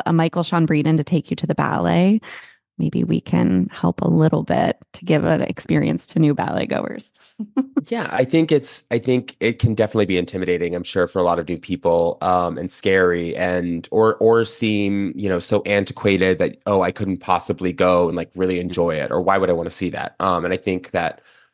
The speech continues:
Speaker 2: something I've learned in the last, like, year or so of really being thrust into this world was I, I, um, there's so much there. There's so much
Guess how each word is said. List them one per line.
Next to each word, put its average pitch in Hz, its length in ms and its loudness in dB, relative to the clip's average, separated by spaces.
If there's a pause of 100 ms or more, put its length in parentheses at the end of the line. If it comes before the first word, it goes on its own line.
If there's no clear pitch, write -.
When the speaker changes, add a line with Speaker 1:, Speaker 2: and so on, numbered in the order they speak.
(160)
Speaker 2:
something 117 280 2
I've 95 220 0
learned 92 640 2
in - 60 -10
the 87 60 -2
last, 87 300 -4
like, - 160 -18
year 90 220 0
or 92 60 -2
so 82 340 2
of - 260 -8
really 107 260 2
being 90 280 0
thrust 95 500 -2
into 90 220 -4
this 85 160 -10
world 87 260 4
was 82 140 -6
I, 80 200 -2
I, 87 340 0 (480)
um, 80 520 -2 (400)
there's 113 200 0
so 139 200 4
much 104 260 0
there. 87 300 0
There's 90 160 -4
so 98 560 2
much - 640 -6